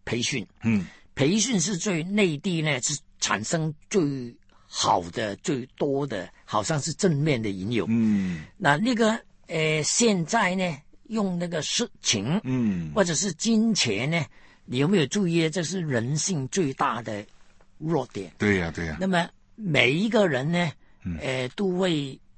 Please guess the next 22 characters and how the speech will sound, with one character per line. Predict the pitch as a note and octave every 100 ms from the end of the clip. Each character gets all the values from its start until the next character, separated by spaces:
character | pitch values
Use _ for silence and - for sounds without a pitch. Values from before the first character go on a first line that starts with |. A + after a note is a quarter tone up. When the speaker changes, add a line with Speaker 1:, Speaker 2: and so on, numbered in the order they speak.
| -
Speaker 1:
呃， | B2+ B2+ B2+
给 | - G#2 G#2+
对 | - G#3 D#3
方 | F#3+ F3 E3
的， | C#3 C3 B2+ B2 - _
呃， | C#4 A#2 A2 G#2+ B2 D#3+
样 | F#3+ E3
貌， | F3+ F3 G#2+ -
Speaker 2:
嗯。 | A#2+ B2+ A2 F2+
Speaker 1:
呃， | G#2+ B2 B2 B2+ B2 -
吸 | - - -
引 | G#3+ D3+
了。 | F#2 -
Speaker 2:
是， | - A2
是。 | E2 - A2
Speaker 1:
呃， | C#3 B2+ C3+ _ _
孔 | - C3+
夫 | G#3+ B3+
子 | E3+
也 | C#3 G2
说 | G#2 F#3
呢 | D3+